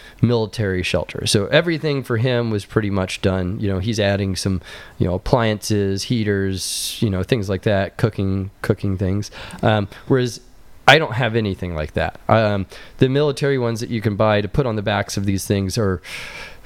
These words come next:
kind of expensive, and they're, they're heavy, right? They're made out of metal, and,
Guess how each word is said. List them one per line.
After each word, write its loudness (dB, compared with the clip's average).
kind 4
of 0
expensive, -2
and 0
they're, 0
they're 2
heavy, -2
right? 2
They're 0
made 0
out 0
of -4
metal, 2
and, -2